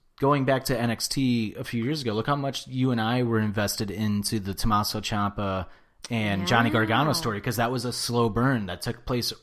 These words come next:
Speaker 1: over a year. And we got lucky, in a weird way, we got lucky that Ciampa got hurt, because if he didn't get hurt, then there's no slow burn.
Speaker 2: That's true.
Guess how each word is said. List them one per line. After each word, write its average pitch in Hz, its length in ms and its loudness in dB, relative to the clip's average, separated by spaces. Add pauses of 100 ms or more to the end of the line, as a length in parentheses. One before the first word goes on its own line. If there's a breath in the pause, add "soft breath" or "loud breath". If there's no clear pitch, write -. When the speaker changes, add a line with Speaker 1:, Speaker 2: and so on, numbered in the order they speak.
Speaker 1:
over 120 240 -2
a 101 80 -4
year. 107 340 -4 (400 soft breath)
And 123 240 2
we 139 120 6
got 127 260 4
lucky, 104 640 4 (1400)
in 120 100 -4
a 107 60 -2
weird 135 400 4
way, 135 300 4
we 117 140 2
got 123 260 2
lucky 113 460 2
that 107 340 -4 (340)
Ciampa 135 420 4
got 104 180 0
hurt, - 500 0 (840)
because 123 240 -2
if - 80 -8
he 131 80 2
didn't 180 200 6
get 131 120 2
hurt, 120 180 2
then 117 100 0
there's 107 200 -2
no 110 120 2
slow 98 280 -2
burn. 90 300 -2 (1000)
Speaker 2:
That's - 220 -10
true. 165 380 -8